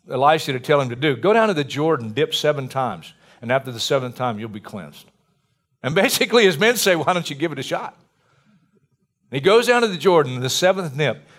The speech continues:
dip, he is, he is totally cleansed of his leprosy. He goes back to Elisha. He's so thankful. He wants to pay Elisha. Elisha won't take the money.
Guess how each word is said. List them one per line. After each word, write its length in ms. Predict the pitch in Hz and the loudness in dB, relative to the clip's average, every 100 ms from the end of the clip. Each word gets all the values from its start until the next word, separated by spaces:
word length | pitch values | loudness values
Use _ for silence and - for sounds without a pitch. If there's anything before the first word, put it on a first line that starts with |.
| - | -4
dip, 260 | 131 123 - | 0 0 0
he 140 | 135 | -4
is, 200 | 110 - - _ | -4 -8 -18 _
he 160 | - | -6
is 100 | 120 | -6
totally 400 | - - 170 156 | -4 0 0 -2
cleansed 340 | 127 131 123 107 | -6 -8 -10 -10
of 60 | |
his 120 | 98 95 | -12 -12
leprosy. 460 | 92 95 - - _ - - - | -14 -16 -20 -20 _ -20 -14 -6
He 100 | 135 | 2
goes 260 | 175 220 | 4 4
back 260 | 175 196 175 | 4 0 2
to 120 | 170 | 0
Elisha. 440 | 147 123 117 - | 2 2 0 -6
He's 160 | 110 120 | -8 -4
so 200 | - 196 | 0 0
thankful. 520 | 196 143 127 131 123 - | 2 -2 -2 -4 -6 -6
He 100 | 139 | -4
wants 220 | 175 170 | -4 -4
to 80 | 131 | -6
pay 280 | - 190 214 | 0 4 6
Elisha. 500 | 190 175 185 - 135 | 6 4 4 2 0
Elisha 440 | 131 156 156 156 | 2 2 0 -4
won't 220 | 147 143 | -6 -4
take 240 | 160 190 190 | -2 -2 -2
the 60 | |
money. 360 | 151 147 101 | -6 -6 -6